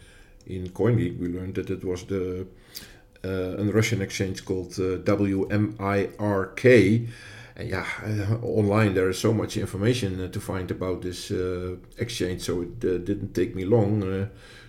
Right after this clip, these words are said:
to completely debunk, uh, that they, uh, even did something in, uh, two thousand and eleven when Craig claimed that he bought, uh, eighty thousand, uh, B T C from them.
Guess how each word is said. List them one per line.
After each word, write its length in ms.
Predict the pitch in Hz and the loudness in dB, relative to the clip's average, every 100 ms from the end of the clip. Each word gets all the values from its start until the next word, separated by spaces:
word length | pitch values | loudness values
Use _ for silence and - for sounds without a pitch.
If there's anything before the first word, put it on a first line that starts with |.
| - | -8
to 100 | 113 | -2
completely 500 | 110 104 120 117 95 | -2 2 2 2 -2
debunk, 680 | 104 98 92 95 95 - | 2 2 4 2 0 -2
uh, 160 | 98 101 95 | 0 0 4
that 180 | 110 | 4
they, 260 | 107 104 98 | 8 6 6
uh, 160 | - 98 | 4 2
even 280 | 107 110 104 | 2 2 6
did 180 | 120 | 4
something 500 | - 113 98 101 101 | 6 0 2 0 0
in, 360 | 104 98 107 104 | 2 2 2 4
uh, 100 | 107 104 | 2 2
two 140 | 110 | 0
thousand 420 | 107 101 101 107 | 2 0 2 2
and 140 | 107 101 | 2 2
eleven 420 | 101 120 107 101 | 2 2 2 0
when 140 | 101 | 0
Craig 260 | 107 104 104 | 2 2 2
claimed 280 | 107 104 104 | 2 4 2
that 120 | 104 | 2
he 140 | 113 | 2
bought, 400 | 107 107 110 - | 4 6 6 4
uh, 140 | 110 104 | 0 2
eighty 200 | 117 110 | 0 0
thousand, 580 | 107 110 110 113 - | 0 0 2 0 0
uh, 240 | 117 117 113 | 4 4 4
B 140 | - | 2
T 120 | 117 117 | 0 0
C 180 | - | -2
from 200 | - 107 | 0 2
them. 260 | 101 87 104 | 4 2 -2